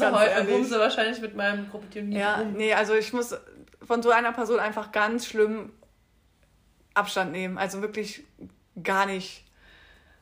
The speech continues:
Speaker 1: Gar keinen Kontakt.
Speaker 2: Nummer löschen.
Speaker 1: Nummer löschen bringt nichts. Es bringt nichts, weil der Kryptonit meldet sich auch immer irgendwann wieder.
Speaker 2: Blockieren.
Speaker 1: Macht man,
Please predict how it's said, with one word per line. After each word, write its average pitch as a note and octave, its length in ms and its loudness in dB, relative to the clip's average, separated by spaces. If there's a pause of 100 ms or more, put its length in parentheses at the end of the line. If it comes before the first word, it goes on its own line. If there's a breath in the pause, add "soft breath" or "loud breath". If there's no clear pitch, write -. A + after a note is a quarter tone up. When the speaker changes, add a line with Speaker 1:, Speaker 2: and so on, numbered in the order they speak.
(280 soft breath)
Speaker 1:
Gar A3+ 180 6
keinen A3 180 -2
Kontakt. F#3+ 400 -6
Speaker 2:
Nummer A#3+ 180 -6
löschen. F#3+ 420 -8 (380)
Speaker 1:
Nummer A#3 320 0
löschen A3 320 -2
bringt A3 260 -6
nichts. F#3 480 -10
Es - 140 -16
bringt G3+ 240 -8
nichts, F#3+ 240 -10
weil G3+ 260 0 (160)
der G#3 160 -4
Kryptonit A3+ 480 -4
meldet G#3+ 300 -2
sich F3 220 -8
auch E3+ 160 -8
immer G3+ 400 -4
irgendwann F3 440 -8
wieder. E3 200 -12
Speaker 2:
Blockieren. E3 520 -8 (2250 loud breath)
Speaker 1:
Macht G#3 220 -12
man, F#3 180 -6